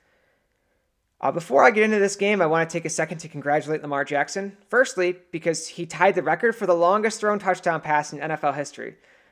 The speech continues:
Unfortunately, it just <laughs> wasn't a touchdown for the Ravens. Um, secondly, because he proved me right about my ability, or excuse me, about his ability to read defenses and deliver the football when teams know you're passing.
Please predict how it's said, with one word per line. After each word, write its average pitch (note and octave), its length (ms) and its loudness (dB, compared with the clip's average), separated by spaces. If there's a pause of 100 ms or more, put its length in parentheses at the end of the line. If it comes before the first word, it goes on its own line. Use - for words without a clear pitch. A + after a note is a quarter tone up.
Unfortunately, G3 720 0
it D3+ 100 -4
just D3+ 160 -6
<laughs> C#3+ 60 -12
wasn't F#3+ 240 4
a F#3 60 4
touchdown F3 440 4
for E3 120 -4
the C#3+ 80 0
Ravens. C3 500 -2 (360)
Um, C#3+ 200 6
secondly, E3+ 760 0 (440)
because G3 300 -4
he G3+ 80 -2
proved G#3 280 0
me G3+ 140 0
right F3+ 320 6
about D#3 240 2
my D#3 140 0
ability, E3 680 -2 (220)
or D#3 60 -4
excuse F3+ 260 -2
me, C#3 200 -6
about D#3+ 440 0
his E3 160 -6
ability E3 360 2
to D3+ 100 0
read D3+ 260 -4
defenses F#3+ 540 -2
and E3 100 -10
deliver D#3+ 240 -2
the D3 80 -2
football C#3+ 440 0
when C#3+ 120 -6
teams C#3+ 300 -12
know C#3+ 100 -4
you're C#3 140 -4
passing. B2+ 420 -4